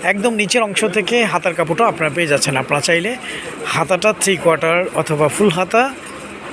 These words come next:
আপনাদের মন মতো আপনারা করে নিতে পারবেন। আমাদের প্রতিটা ড্রেসের সঙ্গে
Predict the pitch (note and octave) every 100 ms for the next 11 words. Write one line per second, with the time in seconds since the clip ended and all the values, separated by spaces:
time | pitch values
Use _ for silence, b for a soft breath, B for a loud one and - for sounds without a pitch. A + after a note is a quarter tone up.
0 | - D#3 E3+ D3+ D#3 D3+ F#3 G3+ A3+ B3
1 | C#3 D#3 C#3+ F3 E3 D3+ D#3+ C#3+ A#2+ C#3
2 | C#3+ D3+ E3+ F3+ E3 F3 E3+ D3+ D#3+ -
3 | E3+ F#3 F#3